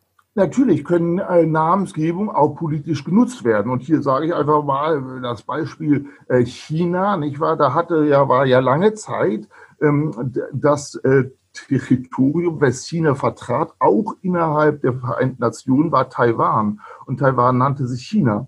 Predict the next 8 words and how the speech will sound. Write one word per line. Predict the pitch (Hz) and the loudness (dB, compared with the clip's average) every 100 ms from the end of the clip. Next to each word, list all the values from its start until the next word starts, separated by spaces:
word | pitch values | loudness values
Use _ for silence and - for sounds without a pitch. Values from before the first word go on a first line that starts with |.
| - | -8
und, | 156 156 139 | -4 -4 0
äh, | 151 147 143 - - | 4 4 2 -6 -2
hatte | 135 147 151 | 0 2 2
damit | 131 147 196 190 | 4 4 0 -2
natürlich | 147 - 175 160 - | -4 -2 -4 -4 -8
auch | - 147 196 233 | -4 0 0 -2
den | 190 143 143 | -2 -2 -2
Anspruch, | 120 165 - - 196 | -4 -4 -6 -10 -10